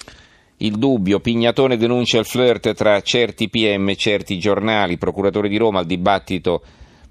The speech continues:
del Consiglio Nazionale Forense, basta relazioni privilegiate.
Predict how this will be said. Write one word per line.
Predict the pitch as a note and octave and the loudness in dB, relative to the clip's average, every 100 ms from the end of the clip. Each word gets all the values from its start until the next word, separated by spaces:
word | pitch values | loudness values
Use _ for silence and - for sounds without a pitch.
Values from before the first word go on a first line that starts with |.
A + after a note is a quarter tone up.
| _ | _
del | - D#2+ F#2+ F2+ | -6 -2 -2 -2
Consiglio | F#2+ F2+ A2 G#2 | -4 -4 -2 0
Nazionale | G2 - G#2+ G#2 A2 | 0 0 -2 0 0
Forense, | B2 A2+ F2+ - F#2+ | 0 0 -2 -4 -2
basta | G2+ A2 - G#2+ | 0 0 0 -2
relazioni | G2+ G#2 G2 G#2 G2 F2+ | 0 -2 -2 -2 -2 -2
privilegiate. | G2+ G2 F#2 F2+ D#2 E2+ C#2 B1+ B1+ D#2 | -4 -2 0 -2 -2 -2 -2 -4 -6 -8